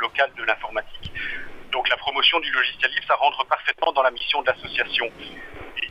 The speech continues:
ici au siège à Namur, effectivement, ils utilisent le logiciel libre depuis longtemps. Je pense même depuis le début, je suis pas certain, mais je pense depuis le début. Et ils se sont dit, bah, allons plus loin, hein, comme c'est cohérent avec les missions de l'association, pourquoi ne pas promouvoir activement les, les solutions libres ? Donc il y a deux ans, je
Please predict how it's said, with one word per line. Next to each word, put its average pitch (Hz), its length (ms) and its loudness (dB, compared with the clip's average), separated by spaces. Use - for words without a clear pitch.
ici - 160 2
au 156 160 2
siège 160 240 6
à 135 60 4
Namur, 131 320 0
effectivement, 131 500 2
ils 127 80 2
utilisent - 440 -2
le 117 80 2
logiciel 113 440 -2
libre - 240 -10
depuis - 240 -4
longtemps. 139 400 0
Je - 80 -8
pense - 220 2
même 110 140 0
depuis - 280 -6
le - 40 -12
début, - 160 -8
je - 80 -2
suis - 80 -4
pas 107 120 0
certain, 127 320 2
mais 113 100 -12
je - 140 -2
pense 117 180 2
depuis - 260 -4
le - 100 -10
début. - 200 -8
Et 127 60 6
ils 117 40 -2
se 127 120 2
sont 127 160 2
dit, 127 180 0
bah, 120 120 4
allons 131 120 2
plus - 140 0
loin, 226 240 6
hein, 156 140 4
comme 135 220 -2
c'est 139 80 -2
cohérent 139 400 6
avec 131 220 2
les 127 60 4
missions 127 320 2
de 123 60 4
l'association, 123 680 2
pourquoi - 260 0
ne 151 80 -6
pas 156 140 4
promouvoir 151 500 2
activement - 520 2
les, 120 220 -2
les 113 140 -8
solutions 120 460 0
libres ? - 200 -12
Donc 127 200 0
il 147 40 6
y - 20 8
a 131 60 6
deux 135 340 -2
ans, 175 180 8
je - 120 -2